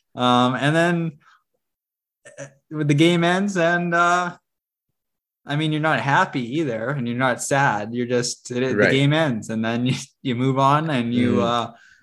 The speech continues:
Speaker 1: uh, you're back, you flip the switch the other way, and then you kinda get re-, prepared for the next game, if there is one. If there isn't one, like, after tonight they lose, well, then great. I don't need to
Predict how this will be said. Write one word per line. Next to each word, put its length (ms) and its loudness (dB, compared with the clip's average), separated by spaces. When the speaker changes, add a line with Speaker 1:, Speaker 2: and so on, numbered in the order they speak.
Speaker 1:
uh, 260 2
you're 180 0
back, 400 0
you 160 -6
flip 360 -6
the 100 -4
switch 360 -6
the 100 0
other 180 0
way, 180 -2
and 140 -4
then 140 -4
you 280 -4
kinda 260 -8
get 240 -6
re-, 160 -14
prepared 380 -4
for 60 -8
the 80 -4
next 300 -6
game, 240 -8
if 180 -4
there 120 -4
is 200 -2
one. 220 -10
If 140 -14
there 120 0
isn't 260 0
one, 220 -2
like, 240 -6
after 300 -6
tonight 340 -8
they 100 -4
lose, 520 0
well, 200 0
then 200 -2
great. 280 -2
I 100 2
don't 160 -2
need 160 -2
to 360 -2